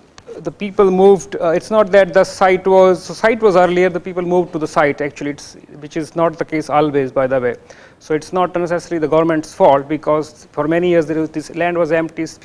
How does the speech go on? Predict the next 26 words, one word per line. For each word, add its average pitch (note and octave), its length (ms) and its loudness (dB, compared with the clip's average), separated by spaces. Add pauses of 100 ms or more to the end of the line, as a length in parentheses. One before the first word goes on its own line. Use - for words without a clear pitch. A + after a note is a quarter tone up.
(140)
slowly, D3+ 280 -6
slowly D3 240 -6
people C#3+ 180 -10
start E3+ 320 -2
moving E3+ 240 0
towards D#3+ 280 -2
that, D#3+ 200 -2
that's D3+ 240 -6
why D3+ 100 -2
so C#3+ 140 -10
they C#3+ 60 -2
are C#3 40 -6
so C#3 160 -8
close. - 380 -8 (720)
Uh, C#3+ 120 -6
go C#3 140 -8
to F3 140 -8
the E3 100 2
next E3+ 240 -4
slide. F#3 200 -2
So A3+ 100 -2
we A3 120 0
have, G#3+ 260 6
uh, F#3 300 6
different G3 440 -4
zones, G3 500 2